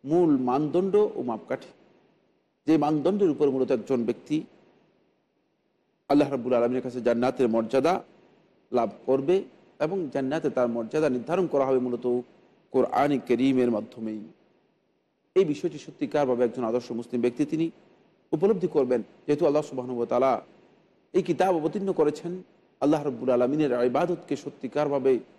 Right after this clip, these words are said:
আল্লাহর বান্দা সকল দিক থেকে কিতাবের নির্দেশনার মাধ্যমে,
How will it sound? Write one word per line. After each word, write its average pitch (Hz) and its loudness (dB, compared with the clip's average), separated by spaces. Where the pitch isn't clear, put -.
আল্লাহর 135 2
বান্দা 120 0
সকল 214 0
দিক 156 -6
থেকে 131 -4
কিতাবের 123 -4
নির্দেশনার 123 -6
মাধ্যমে, 120 -8